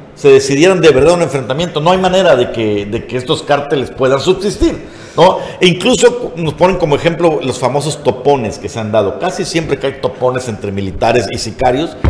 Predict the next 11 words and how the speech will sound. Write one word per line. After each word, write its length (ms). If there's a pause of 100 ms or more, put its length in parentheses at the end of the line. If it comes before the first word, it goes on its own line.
(260)
el 140
mayor 260
número 300
de 80
víctimas 380
está 200
del 100
lado 140
de 60
los 100
sicarios. 540